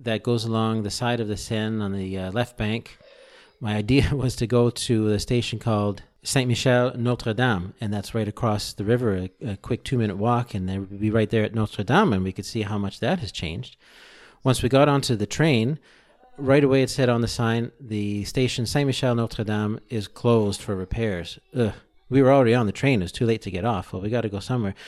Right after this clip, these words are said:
If we got off the train before, you'd be at the Quai d'Orsay, and that would involve quite a long walk to get to the Ile de Cité and on from there. If we kept going to the next station, it was the Gare d'Austerlitz,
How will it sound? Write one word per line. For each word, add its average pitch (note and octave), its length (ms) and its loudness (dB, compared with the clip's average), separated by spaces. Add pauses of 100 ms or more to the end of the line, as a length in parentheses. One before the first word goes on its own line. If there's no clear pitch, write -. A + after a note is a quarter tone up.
(140)
If A#2+ 140 -4
we A#2+ 80 2
got B2+ 220 6
off B2 180 6
the A2+ 80 -4
train A#2 580 0
before, C3 640 2 (120)
you'd B2 140 -6
be A2+ 160 0
at - 120 -6
the G2+ 100 -6
Quai B2+ 240 -2
d'Orsay, A2+ 640 0 (440)
and G#2 200 -6
that D3 240 2
would A2+ 80 -2
involve G2+ 400 -2
quite B2 400 2
a A2 40 2
long G2+ 300 0
walk G2 480 -4
to A2+ 80 -6
get G2+ 220 -6
to G#2+ 140 -4
the G2 220 -4
Ile G2 60 -2
de F#2 80 -8
Cité F#2+ 500 -6
and F#2 120 -4
on F#2 120 -6
from F2+ 200 -12
there. F#2 240 -8 (420)
If A#2+ 180 -8
we G#2+ 60 -6
kept F3+ 380 2
going G#2 240 0
to A2 100 -4
the G2 140 0
next D3 260 2
station, F#2 500 -6
it G2+ 100 -8
was G2 180 -8
the F#2 100 -10
Gare A2+ 300 -2
d'Austerlitz, A2 800 -4